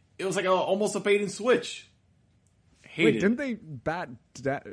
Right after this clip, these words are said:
Speaker 2: I don't know if this is
Speaker 1: It was
Speaker 2: spoilers,
Speaker 1: two
Speaker 2: but,
Speaker 1: pe-,
Speaker 2: like, this
Speaker 1: I'm
Speaker 2: is a while ago.
Speaker 1: I don't care. It's been three years. It's spoilers. They first killed Abraham, all right, the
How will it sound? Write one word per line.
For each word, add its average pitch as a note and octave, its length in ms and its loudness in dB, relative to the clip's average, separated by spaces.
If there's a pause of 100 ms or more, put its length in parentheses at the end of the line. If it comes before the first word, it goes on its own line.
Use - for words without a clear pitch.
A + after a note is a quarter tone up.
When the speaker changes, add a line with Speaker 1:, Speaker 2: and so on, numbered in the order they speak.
(800)
Speaker 2:
I C#3+ 60 -4
don't C#4+ 140 0
know F4 120 0
if A3 80 -6
this F#3+ 180 -2
is - 120 -8
Speaker 1:
It - 100 -6
was G3 120 4
Speaker 2:
spoilers, G3+ 140 4
Speaker 1:
two D4 120 6
Speaker 2:
but, D3+ 80 0
Speaker 1:
pe-, B3+ 60 0
Speaker 2:
like, B2 160 -4
this - 160 4
Speaker 1:
I'm E3+ 60 -4
Speaker 2:
is C3+ 80 -2
a G#2 80 -4
while G#2 220 -6
ago. - 80 -2
Speaker 1:
I F#3+ 60 4
don't G#3 140 4
care. F#3+ 100 4
It's D3 100 0
been F#3 160 -4
three F#3+ 200 0
years. C3+ 160 2
It's - 100 -10
spoilers. D3 440 -2 (220)
They F3 140 0
first C#4 340 0
killed A#3+ 300 4
Abraham, D#3+ 600 0 (220)
all A#2 100 -2
right, C3 220 0
the D3+ 100 -4